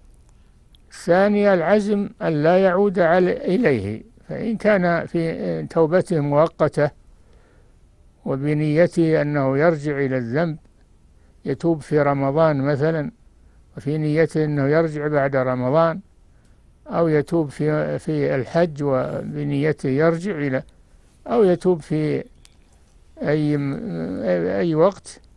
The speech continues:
ثم في نيته أنه يرجع، وإنما يتوب توبة مؤقتة هذه لا تقبل. آه، ال-، الإقلاع عن الذنب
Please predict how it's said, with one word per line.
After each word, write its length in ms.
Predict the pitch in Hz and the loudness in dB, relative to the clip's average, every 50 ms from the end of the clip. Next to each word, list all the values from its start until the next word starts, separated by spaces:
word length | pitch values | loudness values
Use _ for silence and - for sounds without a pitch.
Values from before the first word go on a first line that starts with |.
| _ _ | _ _
ثم 560 | - 190 190 180 175 185 175 151 151 151 139 | -10 -6 -6 -4 -2 0 0 0 0 0 -2
في 220 | - - 160 156 151 | -4 -6 -6 -6 -4
نيته 500 | 143 139 131 143 160 156 - 196 202 208 | -2 -2 0 0 -2 -2 -2 -4 -4 -2
أنه 220 | 202 208 214 214 | -2 -2 0 2
يرجع، 400 | 220 208 185 139 110 107 104 110 | 2 2 2 2 0 -6 -6 -4
وإنما 640 | 120 127 147 170 170 160 147 143 143 160 170 185 - - _ - - - _ _ _ - - - - | -2 -2 -2 -2 -2 -2 -2 -2 -2 -2 -4 -4 -6 -8 _ -20 -20 -20 _ _ _ -20 -20 -10 -8
يتوب 440 | 185 147 - 190 202 202 175 151 151 | -6 -4 0 2 2 4 4 2 -2
توبة 760 | 147 - 160 175 185 185 196 175 - 180 175 170 160 160 - - 277 | 0 2 2 2 2 2 0 -2 0 -2 -2 -2 -4 -6 -8 -8 -8
مؤقتة 840 | 233 165 160 160 165 160 151 151 - - 143 143 - 202 202 214 262 | -6 -4 -2 0 0 0 0 -2 -4 -4 -4 -2 0 2 2 2 2
هذه 180 | 269 233 202 190 | 0 0 0 2
لا 140 | 175 151 139 | 4 4 2
تقبل. 480 | - - 127 - - 123 131 143 - - - - - _ _ _ _ - - - _ - - - _ _ _ _ _ _ - _ _ _ _ _ _ _ _ _ _ _ _ - _ _ _ _ _ _ _ _ _ _ _ - _ _ _ _ _ _ _ _ - - | 2 -2 -6 -6 -4 -2 -2 -2 -2 -2 -18 -20 -20 _ _ _ _ -20 -20 -20 _ -20 -20 -20 _ _ _ _ _ _ -20 _ _ _ _ _ _ _ _ _ _ _ _ -20 _ _ _ _ _ _ _ _ _ _ _ -20 _ _ _ _ _ _ _ _ -14 -10
آه، 540 | 151 147 135 135 131 135 135 - - 151 143 | -8 -6 -6 -6 -6 -6 -6 -6 -6 -8 -8
ال-، 120 | 135 - | -8 -6
الإقلاع 560 | 165 160 147 147 135 - - 160 180 175 147 | -4 -4 -2 -4 -4 -4 -2 0 2 2 2
عن 220 | 135 147 156 156 151 | 2 0 0 0 0
الذنب 420 | 143 135 127 131 135 123 113 107 | -4 -4 -2 -2 -2 -2 -4 -6